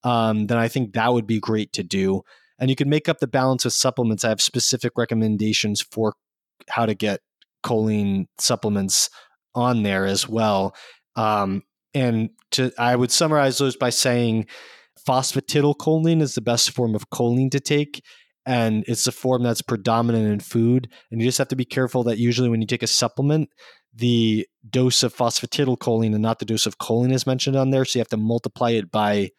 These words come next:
excuse me, you have to divide the dose on the bottle by eight to know the amount of choline you're getting.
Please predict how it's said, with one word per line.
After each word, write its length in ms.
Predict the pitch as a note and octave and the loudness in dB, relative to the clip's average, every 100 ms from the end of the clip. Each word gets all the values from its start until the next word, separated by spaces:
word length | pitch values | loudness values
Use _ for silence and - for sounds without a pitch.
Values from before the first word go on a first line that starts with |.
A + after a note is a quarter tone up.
| _ _ _ | _ _ _
excuse 260 | A2+ C#3 A#2 | -2 0 2
me, 80 | |
you 40 | A#2 | 0
have 60 | - | -2
to 60 | |
divide 520 | G#2+ A2+ G2 B2 C#3+ | -4 -4 0 2 2
the 80 | C#3 | 2
dose 300 | A#2+ C3 B2 | 0 0 2
on 80 | B2+ | 0
the 80 | A2 | 0
bottle 360 | G2 A2+ A2+ | 0 0 2
by 240 | G#2 G#2 G2 | 0 -2 -4
eight 400 | G#2+ A2 G2+ - - _ _ _ | -2 -4 -2 -6 -6 _ _ _
to 80 | A2+ | -2
know 240 | G#2+ A#2 | 0 0
the 120 | A2+ | 0
amount 220 | A2 G#2+ G2+ | 0 0 -2
of 100 | - | -2
choline 380 | - G#2+ G#2+ | -2 0 0
you're 80 | G2 | -2
getting. 360 | F#2 F#2 F#2 F#2 | -2 -2 -2 -4